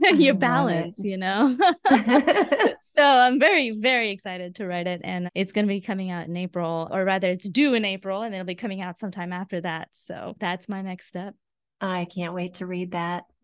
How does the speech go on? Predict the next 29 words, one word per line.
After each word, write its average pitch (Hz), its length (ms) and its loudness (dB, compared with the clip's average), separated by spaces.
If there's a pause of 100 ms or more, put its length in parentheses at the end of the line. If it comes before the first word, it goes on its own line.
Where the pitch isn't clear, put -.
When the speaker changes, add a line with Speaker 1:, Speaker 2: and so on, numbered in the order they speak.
Speaker 2:
Your 254 240 4
story 220 440 4
is 185 160 -4
Speaker 1:
<laughs> - 0 -
Speaker 2:
fascinating. 175 800 -4
I'm 220 140 -2
so 240 220 -6
glad 208 240 0
you 190 80 -12
came 185 240 -6
on 180 180 -4
to 185 80 -6
share 175 300 -2
it - 80 -4
with 180 160 -4
us 180 200 -8
today. 180 440 -6 (280)
Speaker 1:
Thank 277 240 2
you, 285 100 0
Tammy. 220 340 -4
Thank 226 240 -6
you 262 80 -6
so 247 120 -8
much 208 220 -6
for 165 80 -12
having 165 340 -10
me 175 140 -8
here. 180 360 -8
And 180 440 -6